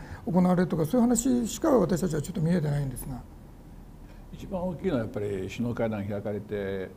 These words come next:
Speaker 2: 首脳同士で関係改善に、
Speaker 1: うん。
Speaker 2: えー、ゴーサインを出すと。
Speaker 1: うん。
Speaker 2: おー、とりわけ中国ではそのゴーサインが出ませんと下は動けませんから、
Speaker 1: うん。
Speaker 2: し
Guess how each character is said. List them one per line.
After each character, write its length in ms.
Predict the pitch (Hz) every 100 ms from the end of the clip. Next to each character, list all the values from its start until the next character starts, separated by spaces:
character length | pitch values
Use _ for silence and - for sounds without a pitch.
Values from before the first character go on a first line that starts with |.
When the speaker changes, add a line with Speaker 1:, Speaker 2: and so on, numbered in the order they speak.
| -
Speaker 2:
首 120 | -
脳 140 | 127
同 180 | 131 151
士 120 | 143
で 140 | 113 98
関 200 | - 98
係 160 | 110
改 200 | 98 104
善 180 | 110 107
に、 260 | 107 101 95 - - -
Speaker 1:
う 40 | 196
ん。 100 | 156
Speaker 2:
え 120 | 98
ー、 60 | 92
ゴ 180 | 123
ー 40 | 131
サ 100 | 147
イ 60 |
ン 60 | 135
を 40 |
出 140 | 107 110
す 80 | -
と。 120 | - - -
Speaker 1:
う 60 |
ん。 200 | 175 151 143 - - - 107
Speaker 2:
お 540 | 95 92 95 95 98
ー、 40 | -
と 40 |
り 100 | 127
わ 100 | 131
け 340 | 135 127 120
中 220 | 113 135 107
国 100 | 90
で 60 |
は 280 | 90 87 85 -
そ 80 | 107
の 120 | 110
ゴ 160 | 107
ー 20 | 139
サ 160 | -
イ 20 |
ン 40 | 131
が 80 | 101
出 100 | 98
ま 80 |
せ 100 | 101
ん 60 | 98
と 160 | 92 92
下 160 | -
は 80 | 101
動 80 | 101
け 100 | 104
ま 120 | 98
せ 80 | 101
ん 80 | 90
か 100 | -
ら、 160 | -
Speaker 1:
う 40 |
ん。 40 |
Speaker 2:
し 40 | 226